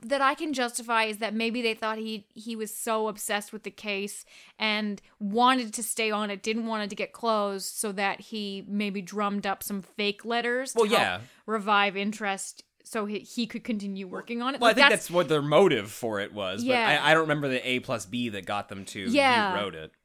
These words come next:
Speaker 1: 'Cause that's the only thing that I could think that would justify just removing him almost from the movie by that <laughs> point.
Speaker 2: Pretty well, yeah.
Speaker 1: Yeah. And, and in real life, I'm assuming something like that happened in real life for that to be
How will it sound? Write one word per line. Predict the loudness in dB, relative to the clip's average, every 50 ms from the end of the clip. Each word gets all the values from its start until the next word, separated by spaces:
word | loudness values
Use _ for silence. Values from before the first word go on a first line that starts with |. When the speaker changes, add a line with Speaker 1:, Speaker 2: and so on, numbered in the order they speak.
| _ _ _ _ -4
Speaker 1:
'Cause | -2 2
that's | 4 4 4 4
the | 4 2
only | 2 2 0 0
thing | -2 -2 -2 -2 -2
that | -2
I | -4
could | -4 -4 -6 -4
think | -4 -6 -4
that | -4 -4 -4
would | -6 -6 -4
justify | -4 -4 -4 -4 -6 -10 -10 -4 -2 0 2 2 2 0 0 -2 -4 -8 -10 -12 _ _ _ _ _ _ _ _
just | -2 -2 -2 -2 -2 -6 -8
removing | -2 2 4 4 4 4 4 2 2 2
him | 2 2 2 2
almost | 2 2 2 0 0
from | -2 -2 0 0
the | 2
movie | 4 4 4 4 4 2 -2
by | -2 -4 -2 0
that | 0 0 0 0
<laughs> | 0 0
point. | 0 2 2 2 0 0 -2 -6 -10 -12 _
Speaker 2:
Pretty | -4 -2 -2 -2 0
well, | 0 0 0 0 -2 -6 -6 -2
yeah. | 0 2 4 4 4 2 0 -4
Speaker 1:
Yeah. | -8 -14 -16 -20 _ _ _ _ _ _ _ _ _ _ _ _
And, | 0 2 4 6 6 6 6
and | 6 4 2 0 0
in | 0
real | 2 4 4 6
life, | 6 6 6 4 2
I'm | 0 -2 0
assuming | 0 0 0 0 0 0 0
something | 0 0 0 0 0 0
like | -2 -2 -2 -2
that | -2 -2 -2
happened | -2 -4 -4 -2 -2 -2 -2
in | -2 -4
real | -4 -4 -4 -4
life | -4 -4 -6 -8
for | -8 -10
that | -8 -8 -8 -8
to | -10
be | -10 -10 -10 -10 -10 -10 -12 -16